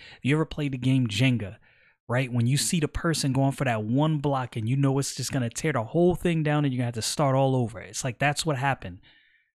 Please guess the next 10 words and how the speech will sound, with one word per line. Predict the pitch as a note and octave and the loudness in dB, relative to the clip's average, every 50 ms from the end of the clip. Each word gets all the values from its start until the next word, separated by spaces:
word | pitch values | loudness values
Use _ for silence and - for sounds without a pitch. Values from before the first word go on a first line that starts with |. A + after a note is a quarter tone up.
| _ _ | _ _
Something | - - D#3+ E3 F#3+ A3+ A3+ G#3+ | 0 2 2 2 4 2 2 2
happened | F#3+ G#3 A#3 A3 G#3+ - - B2+ A2 G#2 A2 - _ _ _ _ _ _ _ _ _ _ _ _ _ _ - | 2 2 0 0 0 0 -2 0 0 -2 -4 -8 _ _ _ _ _ _ _ _ _ _ _ _ _ _ 0
and, | C3+ C3 B2+ B2+ B2+ - - | 2 4 4 2 0 0 0
and | C#3+ C3 C3 | 0 2 2
somebody | - - - D#3+ D#3 D#3 D#3 D3+ D3 C#3 _ | 0 0 0 0 2 2 0 0 -4 -6 _
pulled | - - - F#3+ F#3 E3+ D3 | -10 -4 0 0 0 2 2
the | C3+ B2+ | 0 -2
wrong | A#2 A2 A#2 B2+ C#3+ D3 D#3 C#3+ | 0 2 2 4 4 4 4 2
Jenga | B2+ A#2+ C#3+ D#3 D#3 C#3 B2 A2 | 2 2 2 2 2 2 -2 -2
block | A#2 A#2 A2+ A2 G#2+ _ | -2 -4 -4 -6 -8 _